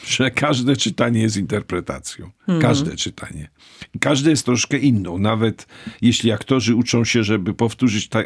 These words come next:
Speaker 1: to-, ten sam sposób intonowania, akcentowania za każdym razem, to zawsze coś się trochę zmieni, prawda? Coś, coś gdzieś tam, y, pauza będzie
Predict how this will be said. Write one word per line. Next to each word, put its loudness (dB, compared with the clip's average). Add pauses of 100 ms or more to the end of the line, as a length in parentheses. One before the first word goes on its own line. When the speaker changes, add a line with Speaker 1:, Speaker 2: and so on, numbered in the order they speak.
(120)
Speaker 1:
to-, 0
ten 0
sam 2 (460)
sposób -2
intonowania, 2
akcentowania 0 (160)
za 0
każdym 0
razem, 0 (640)
to 2
zawsze 2
coś 2
się 2
trochę 2
zmieni, 2
prawda? -4
Coś, -4 (160)
coś 0
gdzieś -2
tam, -2 (640)
y, 0
pauza 2
będzie 0